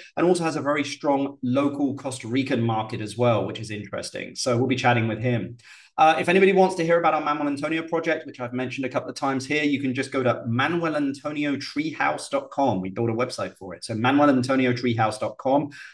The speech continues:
Uh, if you need anything else, just contact us there. Remember, if you're thinking about doing anything in Costa Rica, uh, there's not much we haven't done personally, we haven't done for clients. Um,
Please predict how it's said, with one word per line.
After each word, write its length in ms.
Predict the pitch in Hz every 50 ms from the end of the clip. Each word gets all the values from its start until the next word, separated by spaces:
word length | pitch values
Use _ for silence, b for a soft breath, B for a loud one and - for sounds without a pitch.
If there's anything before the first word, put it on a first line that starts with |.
| B -
Uh, 200 | 123 117 117 120
if 100 | 123 117
you 60 | 117 113
need 140 | 120 120
anything 280 | 120 120 120 120 117 131
else, 180 | 156 196 - -
just 200 | - 113 - -
contact 360 | 120 110 117 120 117 - 101
us 140 | 95 - -
there. 400 | - 127 139 151 156 156 B B B B B _
Remember, 320 | 156 170 208 226 214 214
if 100 | 202 185
you're 140 | 175 - -
thinking 260 | 196 190 175 185 180
about 260 | 180 180 175 170 123 120
doing 220 | 165 180 180 175
anything 260 | 175 180 175 175 175 170
in 140 | 170 165
Costa 320 | 165 - 170 165 - - 156
Rica, 520 | 156 160 165 160 170 165 160 160 B B B B B -
uh, 120 | - 117
there's 120 | 123 131 147
not 140 | 165 170
much 200 | 170 170 170 -
we 200 | - 147 135 -
haven't 320 | - 156 160 165 160 156 160
done 240 | 151 143 139 131 -
personally, 720 | 151 151 160 165 - - 160 156 160 156 156 151 151 143
we 120 | 131 127 120
haven't 380 | 131 139 147 139 - - -
done 220 | - 135 139 139 131
for 140 | - - 117
clients. 800 | - - - 160 156 160 165 165 165 156 160 - - - B B B B B -
Um, 680 | 123 123 123 123 123 120 117 117 117 117 117 120 117